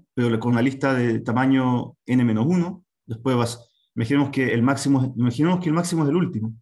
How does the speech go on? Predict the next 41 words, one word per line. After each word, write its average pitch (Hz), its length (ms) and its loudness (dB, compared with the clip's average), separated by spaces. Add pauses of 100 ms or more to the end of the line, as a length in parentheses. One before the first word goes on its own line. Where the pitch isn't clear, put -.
(460)
puede 123 140 0
volver 117 220 4
a - 20 2
hacer 156 180 0
lo 156 120 2
mismo, 165 420 0
va 120 80 -2
a 110 40 2
volver 110 180 0
a 135 40 0
hacer 135 160 -4
lo 131 120 -2
mismo, 139 420 -4
volver 113 160 -6
a - 20 -6
hacer 120 140 -6
lo 120 100 -2
mismo, 180 280 2
hasta - 100 -6
que 135 60 -2
de 127 100 2
repente 160 240 0
la 143 80 0
lista 156 260 -2
es 135 60 -2
de 165 40 0
un 214 100 4
elemento, 147 520 0 (1300)
¿ya? 117 180 -10
Un 208 160 4
elemento, 147 560 0 (540)
llega 135 260 0
aquí, 220 480 -2
entrega 113 360 0
ese 226 140 0
elemento, 131 500 0 (440)
después 120 320 -4
compara 131 460 0
aquí 143 320 -2
con 123 160 0
esto, 220 420 -4